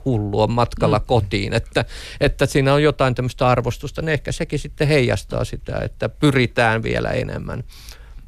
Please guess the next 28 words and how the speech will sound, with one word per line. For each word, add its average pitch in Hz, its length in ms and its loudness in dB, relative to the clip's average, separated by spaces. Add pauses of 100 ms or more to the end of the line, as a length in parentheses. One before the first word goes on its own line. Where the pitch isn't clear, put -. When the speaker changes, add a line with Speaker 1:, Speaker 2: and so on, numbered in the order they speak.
(480)
Speaker 2:
Tällä 175 160 4
hetkellä 147 320 4
tietysti 139 540 0 (300)
tohtisin 131 380 2
ehkä 117 200 -2
väittää 117 320 0
sellaisen 107 640 -2
asian, 110 400 0
että 104 200 -2
tähtitieteellä 107 640 0
ja 101 60 2
kosmologialla 104 580 0
menee 113 260 4
aika 101 200 0
hyvin, 101 260 0
jos 98 120 -2
puhutaan 101 520 0
siitä, 101 340 0
että, 101 280 -2
että 110 240 -6
tota, 101 400 0 (360)
ne 113 80 4
saavat 117 320 6 (320)
ihmisten 113 380 0
huomiota 101 500 0 (200)
ja 110 100 0
ihmisten 110 320 0
mielenkiintoa. 95 760 -2